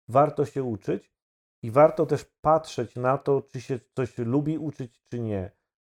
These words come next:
Dlatego że miałem na przykład taki, taką osobę,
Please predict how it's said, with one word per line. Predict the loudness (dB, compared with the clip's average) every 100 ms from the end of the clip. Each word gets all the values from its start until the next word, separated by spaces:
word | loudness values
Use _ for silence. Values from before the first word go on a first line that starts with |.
| -4
Dlatego | -2 0 2 0
że | 2 4 4 4
miałem | 2 0 0
na | -2
przykład | -4 -6 0 0 0
taki, | -4 -4 -4 -2 -2 -6 _ _ _ _ _ _ _ -18 0
taką | 0 2 0
osobę, | 2 4 6 4